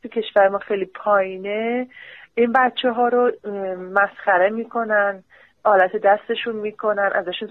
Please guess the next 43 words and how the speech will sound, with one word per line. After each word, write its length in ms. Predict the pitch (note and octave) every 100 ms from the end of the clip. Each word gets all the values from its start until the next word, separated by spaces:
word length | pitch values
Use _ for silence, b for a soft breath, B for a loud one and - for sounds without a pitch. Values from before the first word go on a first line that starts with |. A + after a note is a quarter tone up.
| -
سوء 100 | F#3+
استفاده 520 | F3+ F3+ F3+ F3+ F3
های 240 | F3+ G3 -
ابزاری 480 | G3+ F3 F3 F3 G3+
مختلف 760 | G#3+ G#3 - G3 F#3 A3 -
می‌کنن، 600 | A#3 - A#3 G#3+ G#3 F#3+ G3 B B B B -
اه، 220 | A3 G#3
که 140 | - A3+
اگه 180 | G#3+ A#3
مثلاً 340 | A#3 A3 G#3
تو 120 | G#3+ B3
اگه 200 | A3+ A#3
این 220 | - A#3
کارو 260 | G#3+ A3+ G#3
نکنی 340 | G#3 G3+ G3+ G#3+
ما 140 | A3
باهات 220 | G#3 G3
دوست 260 | A3 A3 -
نمی‌شی 300 | A3 A3 A3+
یا 60 |
میندازنش 520 | G3 G3+ G#3+ G3+ G#3+ G#3+
جلو، 180 | G#3 F#3+
تو 140 | G#3 A3
باید 160 | G#3 G#3
این 140 | G#3+
کارو 260 | A3+ A3+ A3+
بکنی، 500 | A#3 A#3 A3+ A3 G3+
اون 100 | G#3+
کارو 260 | A3+ A3+ G#3+
نکنی. 680 | A3 A3+ A#3+ A3 A3 G#3+ B B B B B
خیلی 200 | - E4+
کارهای 340 | F4 D4 C4+ C#4
زشتی 440 | A#3+ D4+ - D#4
که 100 | D4+
خودشون 400 | A#3+ A#3 A#3 A#3
می‌کنن 180 | A3 A3+
انجام 320 | A3 G#3 G#3
می‌دن 160 | G#3+ B3
توسط 560 | B3 G#3 G3 - A3
این 160 | A#3+ G#3
بچه‌ها 380 | F3 - F#3+ F3+
انجام 400 | D#3+ D#3+ E3+ F#3
می‌دن. 200 | F3+ F#3+